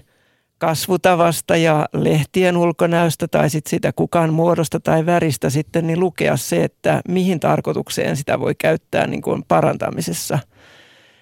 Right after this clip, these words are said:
Että, ö, esimerkiksi, ö, sanotaan nyt niin voikukka, niin tota, siitähän tulee niin, ö, tätä keltaista maitiaisnestettä ja silloin kukat keltaiset, niin on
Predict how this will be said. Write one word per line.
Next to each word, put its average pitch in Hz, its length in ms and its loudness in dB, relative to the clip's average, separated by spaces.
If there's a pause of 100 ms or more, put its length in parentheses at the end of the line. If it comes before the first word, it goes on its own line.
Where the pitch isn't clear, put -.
(200)
Että, 147 540 0
ö, - 360 -8 (240)
esimerkiksi, 165 760 0
ö, 156 300 0 (920)
sanotaan 185 560 2
nyt 156 140 0 (140)
niin 143 380 -2
voikukka, 151 640 0 (400)
niin 151 200 -4
tota, 151 400 0
siitähän 160 460 0
tulee 165 300 2
niin, 156 280 0
ö, - 180 -8 (440)
tätä 156 420 0 (140)
keltaista 165 440 0
maitiaisnestettä 170 960 0
ja 160 60 2
silloin 151 240 0
kukat 151 360 -2
keltaiset, - 640 -4 (480)
niin 156 220 -2
on 160 200 0